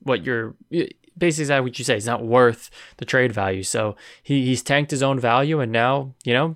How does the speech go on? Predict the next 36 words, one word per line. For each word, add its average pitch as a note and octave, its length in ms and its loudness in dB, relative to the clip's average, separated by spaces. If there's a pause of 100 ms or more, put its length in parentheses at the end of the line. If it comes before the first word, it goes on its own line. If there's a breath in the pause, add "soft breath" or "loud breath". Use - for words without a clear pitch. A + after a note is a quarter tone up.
he's C3 220 -2
on C#3 140 0
the C3+ 100 -2
outside C#3 320 -2
looking C3+ 220 -2
in C3+ 100 0
on C3+ 140 0
his B2 120 0
own B2+ 200 0
team, C#3 320 0
which C3 280 -2 (380 loud breath)
is - 80 -6
a - 60 -4
pretty G3 200 2
wild B2 460 2
situation A#2+ 480 0
to G#2+ 60 -6
be A2+ 180 0
in G#2+ 80 0
if G2+ 140 -6
you're A2+ 80 -2
the G#2+ 80 -2
Brooklyn A2+ 380 -6
Nets. A#2+ 260 -2
But A2+ 240 2 (320 loud breath)
I - 80 -2
think D3 160 2
they're D3 100 4
happy C3 320 -2
'cause A#2+ 140 0
they B2+ 100 4
have C3 80 2
James C3+ 240 -2
Harden C#3+ 240 0
now, A2 240 -2
and A2+ 240 -4